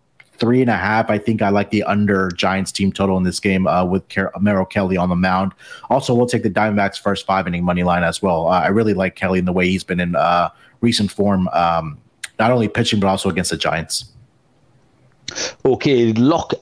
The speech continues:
Speaker 2: and dog picks to come, uh, after our final couple of messages here.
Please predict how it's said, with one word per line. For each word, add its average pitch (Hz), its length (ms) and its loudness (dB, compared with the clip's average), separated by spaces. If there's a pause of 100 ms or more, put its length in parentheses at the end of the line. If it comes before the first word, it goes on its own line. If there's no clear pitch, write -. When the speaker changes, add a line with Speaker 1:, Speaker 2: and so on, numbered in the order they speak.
Speaker 2:
and 131 280 2
dog 117 300 2 (240)
picks - 420 -2
to 131 120 0
come, 127 320 0 (360)
uh, 110 60 0
after 113 580 0
our 104 120 2
final 147 560 2
couple - 320 -2
of 123 80 2
messages 123 560 0
here. 127 260 2